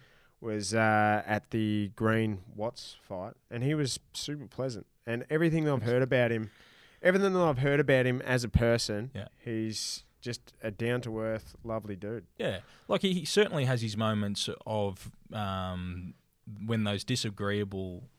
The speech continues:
Speaker 2: um, things that he likes to say or do do affect those around him. And I, I've probably,
Speaker 1: Yeah.
Speaker 2: you know, at times he's done things and I've disagreed with him. But overall, I like Chock. I
Speaker 1: I
Speaker 2: think he's,
Speaker 1: just
Speaker 2: I think he's a good guy.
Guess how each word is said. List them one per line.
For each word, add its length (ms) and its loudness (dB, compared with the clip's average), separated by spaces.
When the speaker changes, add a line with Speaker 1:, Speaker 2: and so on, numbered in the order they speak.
Speaker 2:
um, 520 -10
things 360 -4
that 80 -10
he 80 -8
likes 260 -8
to 80 -10
say 260 -4
or 140 -6
do 460 -4
do 180 -2
affect 380 -10
those 220 -8
around 280 -10
him. 140 -10
And 100 -8
I, 80 -10
I've 240 -8
probably, 260 0
Speaker 1:
Yeah. 140 0
Speaker 2:
you 180 -10
know, 180 -10
at 160 -12
times 340 -6
he's 160 -4
done 200 -2
things 240 -8
and 80 -6
I've 280 -8
disagreed 460 -2
with 120 -2
him. 160 -4
But 200 6
overall, 680 0
I 80 0
like 220 -2
Chock. 340 -10
I 60 2
Speaker 1:
I 40 4
Speaker 2:
think 120 4
he's, 140 2
Speaker 1:
just 120 -4
Speaker 2:
I 60 4
think 120 0
he's 120 -2
a 100 0
good 240 -2
guy. 380 2